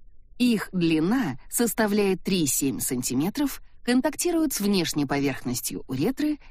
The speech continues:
и влагалищем. Поскольку клитор так тесно связан с уретрой и нижними стенками влагалища, многие эксперты предпочитают термин клитороуретровагинальный комплекс.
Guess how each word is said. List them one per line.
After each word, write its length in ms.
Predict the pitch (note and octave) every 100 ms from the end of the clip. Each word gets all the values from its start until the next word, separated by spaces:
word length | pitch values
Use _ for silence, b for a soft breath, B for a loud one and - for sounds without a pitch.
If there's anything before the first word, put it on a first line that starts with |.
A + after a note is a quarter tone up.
| b
и 80 | D#4
влагалищем. 800 | G#3+ F#3+ B2+ A#2 A2+ - - - - - - - - - - -
Поскольку 480 | A#3+ - C4+ B3 B3+
клитор 400 | A#3+ B3+ G#3 G3+
так 220 | G3+ -
тесно 420 | - F#3 - D#3+
связан 460 | D3+ E3 D#3 D3+ D#3
с 100 | F#3
уретрой 400 | G#3 A#3 F3 E3+
и 200 | - A3
нижними 560 | A3 A3+ F3+ E3 D#3
стенками 480 | D3+ F#3+ D3+ C#3+ C#3
влагалища, 680 | D3 F3+ C#4+ D#4+ D4 D4 C#4 b b b
многие 460 | G#3 C#4+ F#4 D4+ D4 B3+
эксперты 540 | - - E4 D#4+ G#3+
предпочитают 680 | G3+ A3 B3+ C#4 E4+ E4 C4+
термин 380 | C4 B3+ B3 A#3 b b b
клитороуретровагинальный 1700 | A3+ C#4 D#4 D4 C#4+ - B3 A3+ B3 A#3 G#3 E3 D#3+ A3 A3 A3+ G#3
комплекс. 760 | - A#3 D#3 - - - -